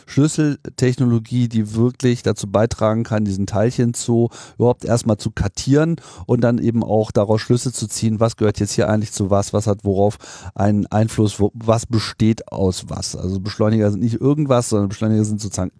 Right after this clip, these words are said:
essentiell. Und das ist dann das, was letzten Endes gerade eben nach dem Krieg sozusagen das verbindende, äh, Element war, wo man gesagt hat, okay, es ist jetzt Zeit für ein wirklich großes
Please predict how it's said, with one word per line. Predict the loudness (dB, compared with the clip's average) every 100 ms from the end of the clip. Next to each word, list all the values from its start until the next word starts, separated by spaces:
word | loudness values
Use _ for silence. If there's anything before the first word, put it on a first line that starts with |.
| -2
essentiell. | 0 2 0 -2 -2 -2 -4 -6 -12 -16 -14 -14 -10
Und | -4 0
das | 0 0
ist | -2
dann | 0 2
das, | 2 0 -2
was | 0 0
letzten | 0 -2 -10 -2
Endes | 2 4 4 2 -4 -16 -20 -20 -2
gerade | 2 4 2
eben | 0 2
nach | 0
dem | 0 -2 -4 -8 -14
Krieg | -4 -2 -2 -6 -20 -20 _ _
sozusagen | 0 0 2 2 2 2 0 -4
das | 0 0
verbindende, | 2 0 2 0 0 2 4 6 4 2
äh, | 2 2 4
Element | 2 4 2 2
war, | 2 2 0
wo | 0
man | 2
gesagt | 2 2 0
hat, | -2
okay, | -2 0 2
es | 0 -2
ist | -2
jetzt | -2 -2 -10 -10
Zeit | -2 2 2 0 -2
für | 0 2 2
ein | -2 -2 0
wirklich | 2 2 -4 -6 -8
großes | -2 0 0 0 -4